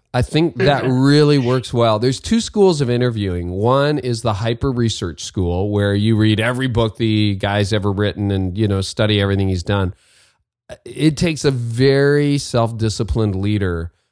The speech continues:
Speaker 1: not to hog all the airtime when you've done that much research. And I, I think, you know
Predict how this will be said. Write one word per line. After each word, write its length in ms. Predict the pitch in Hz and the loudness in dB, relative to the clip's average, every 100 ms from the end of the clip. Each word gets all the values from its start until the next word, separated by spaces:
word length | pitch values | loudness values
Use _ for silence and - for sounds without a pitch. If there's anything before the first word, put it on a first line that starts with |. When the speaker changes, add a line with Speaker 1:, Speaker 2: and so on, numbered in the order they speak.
| _ | _
Speaker 1:
not 400 | 110 104 104 104 | -2 0 2 0
to 100 | - | -2
hog 320 | 95 98 95 95 | -2 0 0 0
all 120 | 92 | -4
the 160 | 92 87 | -4 -4
airtime 720 | 87 92 113 98 104 110 104 | -6 -6 -4 -4 -4 -4 -6
when 260 | - 104 101 | -4 -2 0
you've 180 | 104 90 | 0 0
done 200 | 98 92 | -2 -2
that 160 | 92 87 | -2 -2
much 240 | 95 - | -4 -4
research. 680 | 95 95 - 117 135 - - | -6 -6 -4 -4 -4 -8 -8
And 180 | 104 107 | -2 0
I, 220 | 101 98 - | 2 0 -2
I 140 | 98 | -6
think, 380 | - 113 95 80 | -2 -2 -2 -4
you 160 | 101 104 | -4 -2
know 360 | 90 87 80 | 0 -2 -6